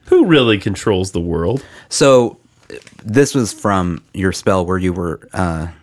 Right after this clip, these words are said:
Speaker 1: A Jehovah's Witness.
Speaker 2: desperately trying to find that religious
Speaker 1: <laughs> Answers.
Speaker 2: aspect, yeah.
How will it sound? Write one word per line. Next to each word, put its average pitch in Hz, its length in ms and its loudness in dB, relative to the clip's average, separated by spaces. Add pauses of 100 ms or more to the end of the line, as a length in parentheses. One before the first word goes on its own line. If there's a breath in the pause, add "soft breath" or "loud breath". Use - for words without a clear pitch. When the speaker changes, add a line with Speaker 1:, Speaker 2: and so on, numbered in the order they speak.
(180)
Speaker 1:
A 110 40 0
Jehovah's 104 460 2
Witness. 98 280 -2
Speaker 2:
desperately 117 580 0
trying 87 240 -2
to 85 60 -6
find 87 260 -4
that 80 100 -8
religious 67 640 -6
Speaker 1:
<laughs> 131 120 -2
Answers. - 300 -6
Speaker 2:
aspect, 82 440 -6
yeah. 87 160 -6